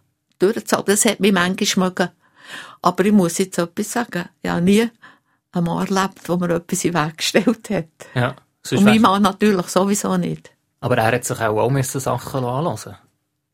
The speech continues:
Speaker 1: Er hat, er ist, er ist recht dran gekommen. Was tust du dir erlauben? Er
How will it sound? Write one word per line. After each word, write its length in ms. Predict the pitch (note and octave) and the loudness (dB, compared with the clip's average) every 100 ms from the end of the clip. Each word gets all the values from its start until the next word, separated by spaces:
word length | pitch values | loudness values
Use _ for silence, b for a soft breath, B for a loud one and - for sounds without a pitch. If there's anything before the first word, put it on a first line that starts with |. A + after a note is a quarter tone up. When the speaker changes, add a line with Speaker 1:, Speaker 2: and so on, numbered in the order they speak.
| _ - | _ -2
Speaker 1:
Er 200 | B3 G#3+ | 2 2
hat, 100 | F3+ | 2
er 220 | - G#3+ A#3+ | 0 0 0
ist, 240 | G3 - _ - | -4 -6 _ -2
er 140 | A#3+ | 2
ist 220 | A#3+ - | 2 2
recht 380 | F#3+ F3+ - - | -2 -2 -6 -4
dran 140 | F#3+ F#3+ | -4 -2
gekommen. 260 | - F3+ - _ | -4 -6 -8 _
Was 240 | - F3+ - | -6 -6 -2
tust 280 | F#3+ G#3 - | -4 -2 -4
du 60 | |
dir 200 | G3+ F#3+ | 0 0
erlauben? 600 | F#3+ F#3 F3 F#3 F#3 G3 b b b b b b b _ _ | 0 -2 0 0 -2 -6 b b b b b b b _ _
Er 240 | - G#3+ | 0 0